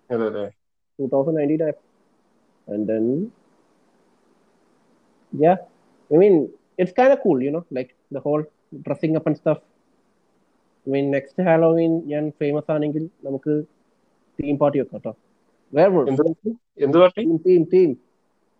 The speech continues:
Speaker 1: തീം പാർട്ടി?
Speaker 2: യാ, വെയർവുൾഫ്. അതാണ് തീം, തീം.
Speaker 1: മനസ്സിലായില്ല.
Speaker 2: ഉം?
Speaker 1: മനസ്സിലായില്ല.
Speaker 2: നമ്മുടെ തീം, തീം.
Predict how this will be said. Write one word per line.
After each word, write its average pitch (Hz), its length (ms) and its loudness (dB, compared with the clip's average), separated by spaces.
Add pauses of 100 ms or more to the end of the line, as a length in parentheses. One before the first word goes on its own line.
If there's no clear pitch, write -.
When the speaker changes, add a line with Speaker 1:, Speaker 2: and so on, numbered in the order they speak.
(420)
Speaker 1:
തീം 139 140 0
പാർട്ടി? 151 360 4 (380)
Speaker 2:
യാ, 123 180 -4 (200)
വെയർവുൾഫ്. 190 400 2 (2000)
അതാണ് 160 300 -4
തീം, 131 200 -8 (120)
തീം. 123 200 -6 (2000)
Speaker 1:
മനസ്സിലായില്ല. 131 440 -2 (560)
Speaker 2:
ഉം? 208 300 -6 (1500)
Speaker 1:
മനസ്സിലായില്ല. 131 480 2 (540)
Speaker 2:
നമ്മുടെ 135 220 0
തീം, 156 420 2
തീം. 151 540 0